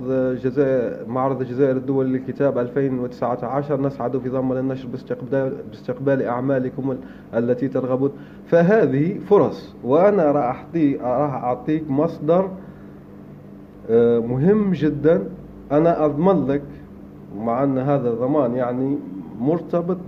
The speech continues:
بمدى جيد-، جديتك، يعني أنت بتطبق الشيء هذا. فلو تا-، تابعت صفحة أجدد صفحات،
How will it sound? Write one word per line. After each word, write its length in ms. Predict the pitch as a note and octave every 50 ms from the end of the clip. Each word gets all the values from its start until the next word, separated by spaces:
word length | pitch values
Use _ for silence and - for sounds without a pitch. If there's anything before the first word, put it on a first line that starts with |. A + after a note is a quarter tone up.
| B2+ B2
بمدى 460 | C3 C#3+ D3 D3 D3 C#3+ C#3 D#3 D#3 D3
جيد-، 540 | B2+ C#3 C#3+ D3+ E3 F3+ D#3+ - - A#2
جديتك، 680 | A#2+ C3 D#3 D3+ C#3+ C#3 D3+ E3 F3 E3 - G#2+ F#2+ -
يعني 300 | G#2+ G#2 G2+ G2 F#2+ G#2+
أنت 220 | F3 F#3 D3 - C#3+
بتطبق 720 | C3 B2+ A#2+ A2+ A#2 A#2 - - D3+ C#3 - G2+ F#2+ - -
الشيء 300 | - - - G#2 G2 G2
هذا. 180 | F#2 E2+ - - - - - - - - - - - -
فلو 200 | B2+ B2 C3+ C3+
تا-، 200 | - D3 D3 D3 - - -
تابعت 600 | - C#3 C#3+ C#3+ F3+ G3+ G3+ D#3+ E3 E3 - - - - -
صفحة 460 | - - - D#3 D3+ - - C#3 C3+ - - - -
أجدد 360 | E3+ F3+ F3+ C3+ C#3 D3 D3
صفحات، 600 | - - C#3+ B2 C3+ B2+ C3 - D#3 C#3+ C3 A#2